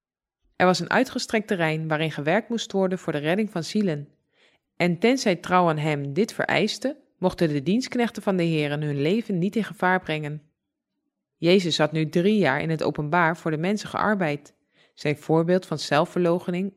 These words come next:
en belangeloze welwillendheid hadden zij voor ogen. Zijn leven van reinheid, van lijden en toewijding was aan allen bekend.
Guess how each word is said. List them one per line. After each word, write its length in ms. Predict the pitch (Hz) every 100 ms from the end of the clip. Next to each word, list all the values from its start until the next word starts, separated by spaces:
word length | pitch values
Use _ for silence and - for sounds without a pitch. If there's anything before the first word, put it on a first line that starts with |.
| -
en 200 | 165 160
belangeloze 680 | 156 156 196 185 156 -
welwillendheid 840 | 147 143 143 151 190 185 170 214 -
hadden 260 | 165 156
zij 200 | - 165
voor 140 | 165 -
ogen. 440 | 233 233 147 143 - _ _ - - _ _
Zijn 240 | - 170
leven 300 | 175 262 247
van 160 | 180 151
reinheid, 640 | 139 170 214 208 208 208
van 220 | - 139
lijden 480 | 139 170 208 208 196
en 200 | - 240
toewijding 600 | 247 226 196 180 175 175
was 200 | 156 147
aan 140 | 139 127
allen 260 | - 185 190
bekend. 520 | 180 175 165 156 -